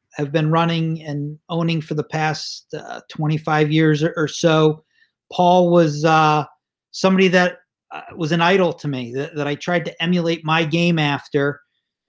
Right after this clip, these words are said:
And that idol kind of turned into a, a, a,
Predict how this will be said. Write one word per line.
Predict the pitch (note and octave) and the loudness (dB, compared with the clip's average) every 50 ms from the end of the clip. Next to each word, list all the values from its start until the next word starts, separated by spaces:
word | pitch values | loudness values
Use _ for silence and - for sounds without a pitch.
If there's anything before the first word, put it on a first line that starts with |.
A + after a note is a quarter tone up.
| _ _ - | _ _ -4
And | D3+ D3 D3+ D3 D3+ D#3 D#3 D3+ D3+ D#3 D3+ C#3+ - - - _ _ _ _ _ _ _ | -2 0 0 2 2 2 2 2 2 0 0 -2 -4 -10 -20 _ _ _ _ _ _ _
that | - D3+ D#3+ E3 F3+ - | -4 0 0 0 0 0
idol | F3 F3 F#3+ F#3+ F#3 F#3 E3+ | 0 2 4 4 4 4 2
kind | F3+ - F3 F3+ E3 | 0 -2 -2 0 0
of | E3 D#3 - | -2 -4 -4
turned | - F#3+ F#3+ F3+ F3 | -2 0 0 2 2
into | F3 F3+ F3 F3 E3 - F3+ F3+ E3+ E3+ E3 D#3+ D#3+ | 2 2 0 0 -2 -2 0 0 2 2 0 0 -2
a, | D#3 D#3 D3+ D3+ D3+ _ _ | -2 -6 -10 -10 -12 _ _
a, | E3+ F3 - - _ - - | -20 -20 -20 -20 _ -16 -14
a, | D#3 D3+ D3 | -14 -14 -14